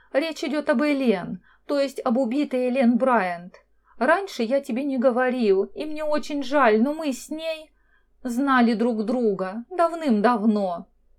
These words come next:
Он опасливо покосился на Маркби. "Всё очень сложно. Я лучше обо всём расскажу тебе потом, наедине".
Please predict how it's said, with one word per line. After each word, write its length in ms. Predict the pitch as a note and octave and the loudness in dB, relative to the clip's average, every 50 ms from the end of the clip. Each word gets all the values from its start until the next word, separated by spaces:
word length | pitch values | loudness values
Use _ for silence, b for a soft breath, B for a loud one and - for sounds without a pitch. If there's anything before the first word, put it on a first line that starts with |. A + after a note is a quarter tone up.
| _ _ _ | _ _ _
Он 180 | - G#3+ F#3+ F3+ - | -2 -2 -2 -2 -2
опасливо 640 | - F#3 - - F#3 A3+ B3 - - D4+ D4+ D#4+ | -4 -4 -2 0 2 2 2 0 -4 -6 -4 -4
покосился 720 | D#4 - D#4+ D#4+ - - - - A#3+ G#3 F#3+ F#3+ - - G3 | -4 -2 2 4 4 4 4 2 2 2 2 2 0 -4 -4
на 140 | G3 G3+ G3 | -4 -2 -2
Маркби. 580 | G3 G3+ G3+ G#3 F3+ F#3 D#3+ F3+ E3 F3+ - - - - - _ - - - _ _ - - - | -2 -2 -2 -4 -6 -8 -10 -10 -10 -12 -14 -16 -18 -20 -20 _ -20 -20 -20 _ _ -20 -20 -20
"Всё 240 | - - - E4 D#4 | -18 -10 -4 -2 2
очень 320 | D4+ D4+ D4 - C#4+ C#4+ D4 | 2 2 4 4 6 6 8
сложно. 800 | - - C#4 B3+ B3+ A#3 F#3+ F3+ - - - G3 F3+ F#3 G3 b b b b b - | 8 6 4 6 6 6 6 4 2 0 -4 -6 -6 -8 -10 b b b b b -4
Я 180 | F4 F4 F4 | 0 2 2
лучше 280 | D#4 D#4 D#4 - - C#4+ | 2 0 -2 -2 -2 0
обо 180 | C4 G#3+ B3 B3 | 0 2 0 -2
всём 240 | - - C4+ A#3 | 0 0 2 2
расскажу 440 | A3+ A#3 A3+ - A#3+ A#3+ A#3+ C4+ C4+ | 2 0 0 -2 -2 -2 -2 -2 -4
тебе 220 | - B3 G#3 A3+ A3+ | -4 -2 -2 0 0
потом, 680 | A#3 A#3 A3+ A3+ - A#3 G#3 F#3 E3+ D#3+ E3+ - - _ _ | 0 0 -2 0 2 4 4 4 4 2 -2 -8 -10 _ _
наедине". 840 | D#4+ E4 E4 E4 D#4+ C#4 C#4+ D4 D4+ D4 A#3+ G#3 F#3 E3+ F3 F3+ | -12 -10 -10 -10 -8 -4 -4 -4 0 2 2 2 0 -2 -8 -14